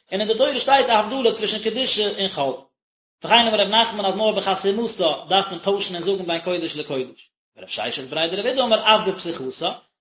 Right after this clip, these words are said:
אויך ביי דער אנהייב, זאל מען אנהייבן, המבדיל בין קודש לקודש, וועל עס הלכות הכבוד זיין. זי געשטאנען אין דער משנה, רב דוסא אמר, בין קודש חומר לקודש הקל, זאגט אבער די גמרא אויך אויף דעם, וועל עס הלכות הכבוד זיין,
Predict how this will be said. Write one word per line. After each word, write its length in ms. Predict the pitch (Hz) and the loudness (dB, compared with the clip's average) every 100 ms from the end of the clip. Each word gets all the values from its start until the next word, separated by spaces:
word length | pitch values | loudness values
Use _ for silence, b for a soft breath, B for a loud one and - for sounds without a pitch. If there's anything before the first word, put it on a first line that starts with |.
| - | 4
אויך 280 | 233 226 180 | 4 4 2
ביי 100 | 175 | 2
דער 220 | - 233 | 2 2
אנהייב, 280 | 202 143 - - _ _ | 2 2 -2 -12 _ _
זאל 140 | 175 | 0
מען 140 | 180 202 | 0 0
אנהייבן, 300 | 208 185 170 | 4 4 4
המבדיל 320 | 185 196 175 | 2 0 -2
בין 140 | 175 | -6
קודש 340 | 175 185 170 135 | -4 -2 -4 -6
לקודש, 540 | - - 180 277 - _ _ _ | -10 -8 -6 -6 -10 _ _ _
וועל 120 | 247 | 0
עס 160 | 285 240 | 2 2
הלכות 300 | 254 220 226 | 0 0 -2
הכבוד 320 | 220 208 202 | -2 0 0
זיין. 280 | 190 185 170 - _ _ _ _ _ _ _ _ _ _ | 2 2 2 -4 _ _ _ _ _ _ _ _ _ _
זי 80 | - | -6
געשטאנען 400 | 175 226 220 220 | 2 6 6 6
אין 80 | 190 | 2
דער 80 | 190 | 2
משנה, 360 | 220 - 185 | 0 0 0
רב 40 | 185 | 2
דוסא 320 | 220 247 - | 4 2 2
אמר, 400 | 196 196 185 165 151 - | 2 2 2 -2 -4 -2
בין 200 | 175 180 | -2 2
קודש 360 | 220 220 185 | 2 2 0
חומר 420 | - 226 196 175 170 | -2 -2 0 -2 -2
לקודש 440 | 165 185 185 165 | -4 0 0 0
הקל, 340 | 143 - 135 196 - _ _ | -4 -6 -4 -4 -6 _ _
זאגט 200 | 120 127 | -20 -8
אבער 140 | 151 151 | -6 -4
די 100 | 165 | -4
גמרא 260 | 185 190 | -2 -2
אויך 200 | 214 202 | 0 -2
אויף 120 | 202 196 | -2 0
דעם, 160 | 247 | 0
וועל 120 | 214 | 2
עס 160 | 220 220 | 2 4
הלכות 300 | 226 202 190 | 0 -2 -6
הכבוד 260 | 180 185 233 | -6 -6 -2
זיין, 340 | 208 190 190 | 2 4 4